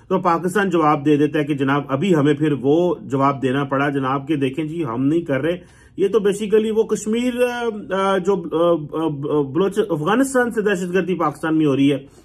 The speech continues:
और पाकिस्तान बार बार, अच्छा हम, हम, हमारे पास क्या चॉइस रह जाती है कि हमने recently, अ, जो, अ, आपको पता है कि कुछ बलोच सेपरेटिस्ट ने हमले किए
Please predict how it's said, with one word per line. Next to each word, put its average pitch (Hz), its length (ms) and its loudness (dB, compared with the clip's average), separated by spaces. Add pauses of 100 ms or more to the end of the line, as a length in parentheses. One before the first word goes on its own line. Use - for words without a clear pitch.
(800)
और 165 120 2
पाकिस्तान 160 520 0
बार 151 220 2
बार, 165 260 0 (300)
अच्छा 170 200 -2
हम, 147 440 -2
हम, 151 320 0
हमारे 143 320 2
पास 220 220 -2
क्या 208 220 0
चॉइस 185 540 -2
रह 180 160 2
जाती 170 280 0
है 165 200 0 (340)
कि 185 60 4
हमने 151 600 4
recently, 185 840 -2
अ, 147 120 2
जो, 160 440 2
अ, 135 680 2
आपको 135 220 -4
पता 139 220 -2
है 143 60 0
कि 143 160 -6
कुछ 139 240 -4
बलोच 135 300 -2
सेपरेटिस्ट 135 500 -4
ने 143 80 -4
हमले 123 260 -2
किए 131 360 -8